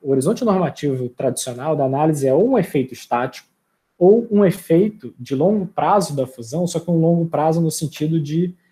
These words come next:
é, no sentido intertemporal, e não num sentido mais longo, um efeito, um tempo não previsível. Só que o problema é que as evidências iniciais que a literatura aponta é checar se as empresas têm linhas de pesquisa próximas e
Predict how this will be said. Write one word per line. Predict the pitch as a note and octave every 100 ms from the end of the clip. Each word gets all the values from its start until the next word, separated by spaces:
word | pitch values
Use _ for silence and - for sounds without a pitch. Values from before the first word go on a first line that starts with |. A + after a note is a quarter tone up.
| _ _
é, | - C3 C3+ C3+ C3+ C3
no | D3+
sentido | E3+ D#3+ D#3+
intertemporal, | F3 F3+ - F3+ E3+ F#3+ D3 G#2+ - _
e | B2
não | C3
num | D#3+ E3+
sentido | E3+ E3 - D#3 D3+
mais | D#3 C#3
longo, | C3 D3 D#3 C3+
um | C3+
efeito, | C3 C#3+ C#3 -
um | D3
tempo | C#3+ D#3 D3+
não | D3+ D3+
previsível. | D3+ D#3 E3+ C#3 B2 G#2+ _ _ _ _ _ _ -
Só | F3+
que | B3+
o |
problema | C4+ F#3+ D#3 G#3 F#3
é | D3+
que |
as | E3 D#3
evidências | D#3+ C#3+ G3+ A#3 F3+
iniciais | F#3 F3 - D3 C3
que | -
a |
literatura | C3 C3 C3 A#2+ B2+
aponta | A2+ D3+ F#3 D3 - _ _ _ -
é | C3+
checar | A#2 D#3+ - F3+
se | G#3
as | G3+
empresas | F3+ F3 D3 C3+ B2
têm | - C3+
linhas | E3 G#3+
de | E3
pesquisa | D#3+ C3 - B2
próximas | C3 C#3 C#3 E3 G#3 G#3+ A3+ - _ _ _ _
e | F#3+ G#3 A3+